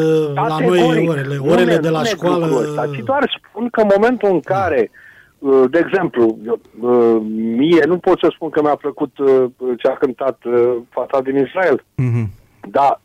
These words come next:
Speaker 2: uh, iarăși, în momentul în care, uh, apreciez o melodie, o, o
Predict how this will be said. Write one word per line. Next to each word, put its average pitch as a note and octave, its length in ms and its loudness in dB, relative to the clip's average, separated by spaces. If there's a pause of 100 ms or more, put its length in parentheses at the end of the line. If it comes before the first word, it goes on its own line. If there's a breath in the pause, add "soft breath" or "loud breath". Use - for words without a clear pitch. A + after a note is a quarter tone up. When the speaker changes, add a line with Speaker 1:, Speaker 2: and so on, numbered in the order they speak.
(120)
Speaker 2:
uh, A#2+ 460 2
iarăși, F#3+ 480 2 (640 loud breath)
în D3 100 -6
momentul F3+ 480 0
în F3 100 2
care, D#3 640 2 (100)
uh, A#2+ 580 2
apreciez C#3 640 2 (120)
o C#3 140 0
melodie, C3+ 400 2
o, G#3+ 200 2
o F3 260 0